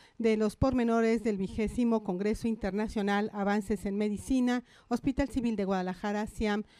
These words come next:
dos mil dieciocho, en esta ocasión con los módulos de nutrición y de imagenología. Nos hace favor de acompañar en el presidium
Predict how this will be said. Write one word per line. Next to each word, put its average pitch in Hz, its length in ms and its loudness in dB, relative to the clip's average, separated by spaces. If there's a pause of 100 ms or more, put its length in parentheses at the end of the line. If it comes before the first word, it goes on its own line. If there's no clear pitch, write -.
(160)
dos 202 220 2
mil 214 180 4
dieciocho, 220 560 0
en 262 100 0
esta 294 220 0
ocasión 262 460 0 (260)
con 269 220 4
los 254 200 4
módulos 240 600 2
de 214 160 0
nutrición 220 760 2
y 233 160 0
de 214 140 2
imagenología. 185 1040 -2 (360)
Nos 185 180 -6
hace 220 180 -2
favor 240 360 4
de 240 80 0
acompañar 214 560 -2
en 175 100 -2
el 175 100 -6
presidium 202 520 -2